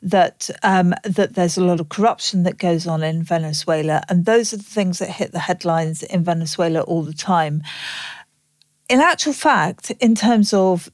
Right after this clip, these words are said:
the threat of terror, in terms of external conflict, in terms of the impact of terror on policy, it's very low risk. Um, if you then look at foreign policy risk, it's actually quite low risk as well. So a lot of the areas of Venezuela policy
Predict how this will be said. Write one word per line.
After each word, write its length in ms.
the 140
threat 380
of 100
terror, 460
in 160
terms 300
of 80
external 460
conflict, 800
in 180
terms 240
of 60
the 160
impact 480
of 100
terror 400
on 140
policy, 480
it's 160
very 200
low 220
risk. 420
Um, 340
if 140
you 80
then 220
look 160
at 80
foreign 300
policy 420
risk, 320
it's 140
actually 260
quite 260
low 140
risk 340
as 160
well. 300
So 320
a 80
lot 340
of 100
the 220
areas 540
of 140
Venezuela 600
policy 920